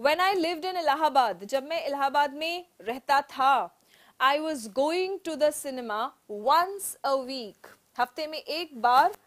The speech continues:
मूवी देखने जरूर जाता था। I, when I lived in Allahabad, I was going to the cinema once। When I lived in Allahabad, yes,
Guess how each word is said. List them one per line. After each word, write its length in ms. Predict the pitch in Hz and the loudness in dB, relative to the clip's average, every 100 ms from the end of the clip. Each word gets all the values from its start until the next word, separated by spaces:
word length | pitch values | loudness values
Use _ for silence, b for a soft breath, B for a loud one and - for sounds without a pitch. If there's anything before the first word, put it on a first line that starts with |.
| b b b b 240 | b b b b -8
मूवी 280 | 285 359 392 | -4 -2 -2
देखने 360 | 359 359 370 | -4 -4 -4
जरूर 420 | 262 254 269 302 | 0 0 0 -2
जाता 380 | 240 220 196 190 | -2 -2 -2 -4
था। 320 | 180 165 - _ _ _ _ b b b _ - | -6 -10 -12 _ _ _ _ b b b _ -4
I, 260 | 262 294 | -2 -2
when 280 | - 226 269 | -4 -4 -2
I 180 | 311 320 | 0 0
lived 300 | 302 359 311 | 0 -4 -4
in 200 | 330 330 269 | -8 -4 0
Allahabad, 500 | 254 262 226 202 165 - _ _ _ _ _ _ _ _ _ _ - | 2 2 0 -2 -4 -12 _ _ _ _ _ _ _ _ _ _ 2
I 180 | 285 330 | 2 2
was 320 | 370 311 208 | 0 -4 -2
going 480 | 285 330 370 392 339 | 0 0 -2 -4 -6
to 100 | 311 | 2
the 180 | 311 320 | 2 2
cinema 480 | 302 269 262 269 277 - 208 | -4 -8 -4 -2 -2 -8 -6
once। 640 | 208 247 180 170 - - - | 2 2 2 -10 -16 -16 -4
When 260 | 240 294 | -4 -4
I 220 | - 277 285 | -2 0 0
lived 360 | 262 339 320 | -4 -6 -8
in 220 | - 285 311 - | -6 -6 -8 -8
Allahabad, 560 | 226 233 233 214 226 330 - b b | -4 -2 -2 0 2 0 -2 b b
yes, 200 | 294 339 | 4 4